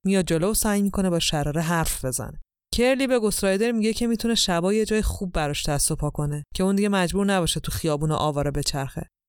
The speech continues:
بهش میگه که با همین شکل و شمایلش هم می‌تونه بیاد پیش گروه اونا و حتی نمایش اجرا کنه. گست رایدر حرفای کرلی رو قبول می‌کنه و با هم می‌رن جایی که موتورسوارای خلافکار زندگی می‌کرد.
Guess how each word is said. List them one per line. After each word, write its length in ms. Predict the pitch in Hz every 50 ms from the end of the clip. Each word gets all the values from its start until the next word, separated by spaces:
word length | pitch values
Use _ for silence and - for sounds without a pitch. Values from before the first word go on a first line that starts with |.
| _ -
بهش 300 | 208 202 202 202 - 202
میگه 180 | 196 180 185
که 100 | - 196
با 120 | 170 175 180
همین 220 | 175 180 185 185
شکل 320 | 180 - 185 165 - 160
و 40 | 165
شمایلش 680 | 160 - 175 165 165 160 160 160 196 208 214 185 - -
هم 160 | 165 160 160
می‌تونه 280 | 190 196 - 214 214 208
بیاد 220 | 190 208 202 196
پیش 240 | - - 190 - 208
گروه 340 | 196 170 180 170 170 185 185
اونا 400 | 185 170 156 156 165 185 214 214
و 60 | 202
حتی 300 | 190 175 185 180 - 202
نمایش 460 | 190 175 165 156 151 156 156 - -
اجرا 260 | 147 135 - - 143
کنه. 320 | - - 151 147 143 151 _ _ _ _ _ -
گست 280 | - 262 285 277 - 302
رایدر 260 | 294 277 262 269 269
حرفای 400 | 247 226 196 185 - - 220 233
کرلی 280 | - - 208 180 170 180
رو 140 | 185 208 - -
قبول 320 | 165 156 151 156 185 208
می‌کنه 520 | 247 285 - - - 262 254 254 247 247
و 140 | 233 214 185
با 120 | 160 160 165
هم 140 | 170 185
می‌رن 300 | 190 208 202 214 214 208
جایی 200 | 190 - 196 190
که 140 | 185 - 202
موتورسوارای 680 | 190 175 165 - 165 151 - - 151 147 156 175 220 233
خلافکار 500 | - - 233 220 214 - - 208 196 190
زندگی 420 | 165 165 160 151 147 143 131 143
می‌کرد. 400 | 135 135 - - 147 143 - -